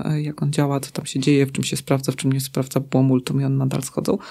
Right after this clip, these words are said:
Ale to jest też już takie pełnoprawne narzędzie robienia nauki, e, wykorzystane naprawdę w bardzo różnych miejscach, w bardzo ciekawy, bardzo oryginalny sposób, w bardzo pożyteczny sposób.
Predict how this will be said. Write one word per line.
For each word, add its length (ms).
Ale 180
to 160
jest 160
też 180
już 100
takie 240
pełnoprawne 640
narzędzie 920
robienia 420
nauki, 520
e, 520
wykorzystane 680
naprawdę 460
w 40
bardzo 360
różnych 360
miejscach, 420
w 160
bardzo 220
ciekawy, 360
bardzo 280
oryginalny 440
sposób, 340
w 40
bardzo 280
pożyteczny 520
sposób. 440